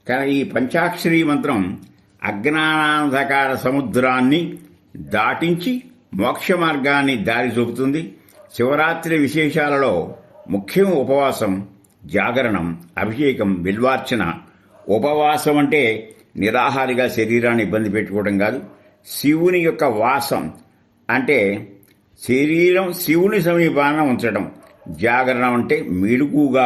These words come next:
ఉండటం. ప్రపంచం అశాశ్వతమని, ఈశ్వరతత్వం శాశ్వతమని గ్రహించి బుద్ధిని మేల్కొల్పడమే జాగరణం. ఇక బెల్లం శివుడికి లక్ష్మికి ఇద్దరికి ప్రీతి, లక్ష్మీ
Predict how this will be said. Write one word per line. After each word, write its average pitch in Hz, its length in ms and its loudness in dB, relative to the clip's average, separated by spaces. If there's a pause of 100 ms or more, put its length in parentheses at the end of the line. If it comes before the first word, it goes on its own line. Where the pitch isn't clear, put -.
(100)
ఉండటం. 95 340 -4 (500)
ప్రపంచం 110 480 0 (140)
అశాశ్వతమని, 120 760 -2 (360)
ఈశ్వరతత్వం 147 840 0 (400)
శాశ్వతమని 160 720 0
గ్రహించి 123 420 0 (480)
బుద్ధిని 139 480 0
మేల్కొల్పడమే 127 720 2
జాగరణం. 104 440 -2 (540)
ఇక 98 200 -2 (200)
బెల్లం 147 400 2 (300)
శివుడికి 123 580 2
లక్ష్మికి 110 520 0
ఇద్దరికి 104 480 -2
ప్రీతి, 143 320 -2 (500)
లక్ష్మీ 123 400 -2